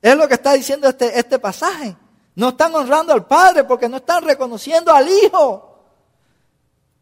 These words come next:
Y para verdaderamente nosotros honrar al Padre, hermano, tenemos que tener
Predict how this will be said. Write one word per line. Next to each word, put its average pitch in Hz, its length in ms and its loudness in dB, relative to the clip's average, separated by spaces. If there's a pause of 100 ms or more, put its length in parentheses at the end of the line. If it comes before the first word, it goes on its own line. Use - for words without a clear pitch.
(1300)
Y 190 100 -18
para 202 260 0
verdaderamente 202 680 -8
nosotros 175 420 -16
honrar 160 280 -12
al 143 120 -12
Padre, 170 280 -6
hermano, 151 320 -18 (180)
tenemos 160 320 -20
que 143 140 -10
tener 190 400 -12